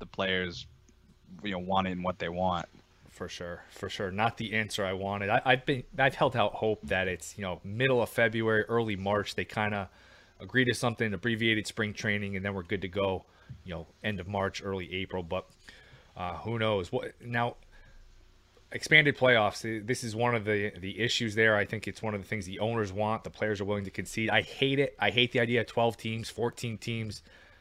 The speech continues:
Speaker 2: Now, it's fun to watch. It's fun to bet on. Uh, it was a lot of fun a couple years ago. We, we had that shortened season. We had all those best two out of three, that, those weekday games. Those were a lot of fun. But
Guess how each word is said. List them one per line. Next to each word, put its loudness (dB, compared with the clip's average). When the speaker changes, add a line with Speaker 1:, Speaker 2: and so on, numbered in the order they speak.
Speaker 2:
Now, 2
it's 2
fun 4
to 8
watch. 8
It's -6
fun 2
to 4
bet 6
on. 2
Uh, 2
it 2
was 4
a 4
lot 6
of 2
fun 2
a 2
couple 2
years 2
ago. 6
We, -2
we 0
had 2
that 2
shortened 0
season. -2
We -2
had 2
all 6
those 0
best 0
two 2
out 4
of -2
three, -2
that, -4
those -4
weekday 0
games. -2
Those -8
were -4
a 0
lot 4
of 0
fun. -2
But -4